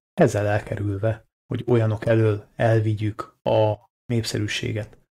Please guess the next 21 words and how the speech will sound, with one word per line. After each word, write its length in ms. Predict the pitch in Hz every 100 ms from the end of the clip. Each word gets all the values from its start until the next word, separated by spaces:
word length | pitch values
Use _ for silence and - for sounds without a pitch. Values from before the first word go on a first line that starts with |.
| _
akik 260 | 190 170 120
a 40 |
hétfői 400 | 107 110 - 110
napon 280 | 110 110 113
rakják 300 | 117 117 113
ki 140 | -
a 40 | 110
műsoraikat. 720 | 113 - - - - - - _ _
Köszönöm 380 | - - 123 110
hallgatóinknak, 960 | 113 110 113 - 113 120 117 156 160 - _ _
valamint 680 | 120 117 120 120 117 - _ _ _
podcaster 540 | 123 - 113 - 107
barátainknak 1040 | 110 113 110 - 110 110 98 113 110 - - _ _ 139
a 20 |
buzdítását 720 | 127 123 120 123 113 120 113
és 120 | 113
támogatását 760 | - 117 117 113 123 113 117 113
a 40 |
Híd 240 | 104 117 120
Nyugatra 400 | 123 127 139 123
podcastből, 960 | - 131 - 135 - 131 139 139 -